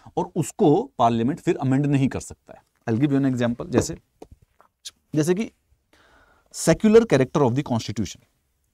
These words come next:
तो ये सुप्रीम कोर्ट ने एक के-, केस में बता दिया कि कॉन्स्टिट्यूशन सेक्युलर है। So now the secularism becomes the basic structure, बेसिक स्ट्रक्चर बन गया, अब उसको basically चेंज नहीं कर सकते। उसी प्रकार से,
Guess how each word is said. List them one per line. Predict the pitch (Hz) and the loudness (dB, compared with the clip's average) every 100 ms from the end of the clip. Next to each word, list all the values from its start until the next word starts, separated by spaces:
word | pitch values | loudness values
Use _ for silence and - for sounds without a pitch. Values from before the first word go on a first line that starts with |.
| _ | _
तो | 214 | -2
ये | 180 190 202 220 | 0 2 0 0
सुप्रीम | - 175 196 208 | -4 -6 -4 -4
कोर्ट | 165 151 | -4 -6
ने | 202 | -8
एक | 220 - _ - | -10 -12 _ -10
के-, | 170 - | -8 2
केस | 175 196 180 | 4 4 -2
में | 180 | -4
बता | - 110 | -2 -2
दिया | 113 165 | -2 -4
कि | 196 | -6
कॉन्स्टिट्यूशन | 151 156 175 160 147 185 | -6 -4 -4 -6 -6 -6
सेक्युलर | 151 156 131 76 | -4 -2 -2 -2
है। | - _ _ _ _ _ - | -6 _ _ _ _ _ -10
So | 151 | -4
now | 147 165 226 | -2 0 -2
the | 247 - | -4 -4
secularism | 147 180 180 165 170 202 | -4 -2 0 0 -2 -4
becomes | 143 170 156 | -4 -4 -6
the | |
basic | 127 113 127 | -4 -4 -6
structure, | - - 104 170 196 _ _ _ - | -10 -10 -10 -12 -14 _ _ _ -10
बेसिक | 110 110 | -8 -8
स्ट्रक्चर | - 104 120 | -10 -12 -10
बन | 117 135 | -8 -10
गया, | 180 | -10
अब | - 123 | -10 -10
उसको | - 120 | -8 -10
basically | 98 104 120 | -10 -12 -12
चेंज | 98 90 | -12 -12
नहीं | 87 | -14
कर | - | -16
सकते। | 80 - | -18 -16
उसी | - 127 | -8 -6
प्रकार | 160 160 170 | -4 -2 -2
से, | 185 | -2